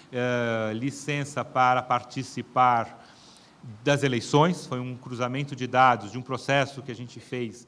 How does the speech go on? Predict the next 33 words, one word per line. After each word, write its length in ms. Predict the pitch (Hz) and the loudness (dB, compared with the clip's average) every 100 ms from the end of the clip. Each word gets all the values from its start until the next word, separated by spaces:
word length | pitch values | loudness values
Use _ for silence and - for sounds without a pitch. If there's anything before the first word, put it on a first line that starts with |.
| _ 151 | _ -6
inédito 800 | 147 139 143 143 123 101 143 113 | -2 0 2 2 0 -4 -10 -8
na 120 | 117 | -8
administração, 880 | 110 117 120 - 110 - 139 135 113 - - | -8 -8 -10 -6 -8 -6 -6 -6 -6 -14 -16
cruzando 400 | - 123 147 143 | -12 -6 -4 -2
dois 240 | 139 160 123 | 0 0 0
bancos 340 | 139 123 123 | -4 -4 -8
de 140 | 107 123 | -8 0
dados 440 | 123 147 165 - - - | 6 6 4 -8 -20 -16
dos 160 | 127 131 | -10 -10
funcionários 1000 | - 151 - 147 135 156 160 135 113 - - - _ - | -8 -8 -4 -2 4 6 6 4 -2 -8 -20 -20 _ -2
públicos, 680 | 175 185 143 143 135 117 - - - - - - | 2 2 0 -2 -6 -10 -18 -20 -20 -20 -20 -4
ah, 600 | 139 131 127 123 117 113 131 | 2 4 4 4 2 0 -2
estaduais 920 | 147 151 151 139 143 131 104 92 - | -2 0 2 6 8 8 6 -4 -14
que 100 | - | -10
se 100 | 135 | -6
afastaram 640 | 135 135 - - 160 160 | -2 -2 -2 2 4 4
pra 160 | 143 135 | 0 -2
participar 760 | 131 123 - 117 123 120 131 131 | -2 -4 -6 -10 -10 -2 0 0
das 200 | 123 127 | -2 -4
eleições. 520 | 117 107 127 143 143 | -6 -8 -8 -8 -6
Foram 240 | 127 117 | -8 -6
oitocentos 800 | 120 120 120 - 156 175 175 120 | -4 -6 -10 -10 -6 -6 -8 -12
e 20 | |
vinte 200 | 113 123 | -10 -12
e 40 | - | -10
sete 380 | 123 135 135 - | -6 -6 -8 -14
funcionários 560 | 127 117 113 120 123 | -14 -10 -6 -6 -6
que 60 | - | -12
se 100 | 120 | -12
afastaram 420 | 117 107 120 113 | -10 -8 -8 -8
por 140 | 107 - | -10 -10
três 340 | 135 151 147 | -6 -6 -6
meses 520 | 113 139 147 104 - | -6 -6 -6 -10 -18